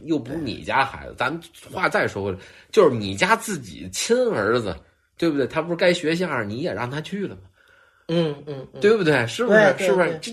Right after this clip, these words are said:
Speaker 1: 你也是老师啊，老两口都是老师啊，
Speaker 2: 对。
Speaker 1: 是吧？不是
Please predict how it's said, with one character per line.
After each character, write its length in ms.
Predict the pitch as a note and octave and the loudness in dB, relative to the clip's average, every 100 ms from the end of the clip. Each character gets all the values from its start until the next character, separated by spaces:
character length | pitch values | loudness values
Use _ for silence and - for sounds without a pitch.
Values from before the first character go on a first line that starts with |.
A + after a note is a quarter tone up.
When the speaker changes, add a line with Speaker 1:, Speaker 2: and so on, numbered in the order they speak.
| - | -8
Speaker 1:
你 180 | F3 - | -8 -4
也 180 | D3+ C#3+ | 4 4
是 80 | B3 | 6
老 160 | G#3 | 4
师 200 | D#3 - | 2 -2
啊， 160 | F#3+ F3+ | -6 -4
老 140 | D#3 D#3+ | 0 2
两 160 | G3+ | 2
口 100 | A3 E3+ | -2 -2
都 120 | G#3 | -2
是 60 | |
老 180 | G3+ C3 | 0 0
师 160 | A2+ D3+ | -2 -4
啊， 180 | C#3+ C3 _ _ | -8 -10 _ _
Speaker 2:
对。 140 | D3+ | -2
Speaker 1:
是 40 | F#3 | 0
吧？ 240 | F3 E3+ - _ _ - | -2 -4 -16 _ _ -12
不 100 | |
是 100 | E3 | -6